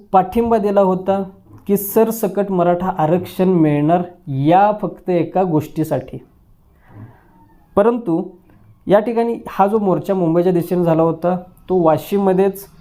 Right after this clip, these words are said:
कुणबी नोंद मिळालेल्या नागरिकांसाठी आणि त्याच्या सगळे सोयऱ्यांच्याच संबंधातील या नियमापासून किंवा या नियमाने हा अध्यादेश मिळाल्यानंतर या ठिकाणी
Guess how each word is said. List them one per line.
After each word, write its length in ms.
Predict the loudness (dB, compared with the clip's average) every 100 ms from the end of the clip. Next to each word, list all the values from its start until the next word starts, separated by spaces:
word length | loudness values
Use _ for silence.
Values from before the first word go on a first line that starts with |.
| -20 -20 -10 0
कुणबी 280 | 0 2 0
नोंद 260 | 2 0
मिळालेल्या 520 | 0 2 2 2 0
नागरिकांसाठी 1000 | 0 -2 -2 -2 0 -2 0 -2 -2 0
आणि 100 | 0
त्याच्या 200 | -2 -4
सगळे 360 | -4 -2 0 0
सोयऱ्यांच्याच 840 | 0 0 2 0 0 -4 -6 -6 -6
संबंधातील 760 | -2 0 0 0 -2 -2 -2 -2 -12 _ _ _ _ _
या 240 | 2 2 2
नियमापासून 880 | 0 0 0 0 0 -4 -2 -4 -4 -8 -18 -4
किंवा 160 | 0
या 260 | 2 4 4
नियमाने 640 | 2 0 2 2 0 0 -2 -6 -18 _
हा 220 | -4 -2
अध्यादेश 540 | 0 0 -2 -2 -6 -2
मिळाल्यानंतर 640 | 0 2 0 -4 -4 -4
या 100 | -2
ठिकाणी 480 | -4 -4 -2 -2